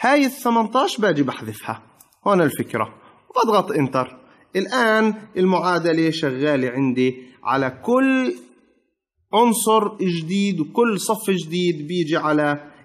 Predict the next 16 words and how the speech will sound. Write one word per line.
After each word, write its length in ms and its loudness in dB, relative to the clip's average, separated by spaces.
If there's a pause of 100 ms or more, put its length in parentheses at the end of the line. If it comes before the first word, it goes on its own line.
(140)
البيانات 1160 2
اللي 220 -4
عندي 280 -6
هون. 240 -10 (260)
بنفس 300 -2
الطريقة 800 0 (120)
بعمل 460 0 (100)
الم-، 340 0
الأقل 960 0
علامة 500 2 (200)
بدالة 440 2
المينيمم، 760 2
بعمل 760 0 (340)
المعدل 760 0
بدالة 520 2
الأفريج، 680 2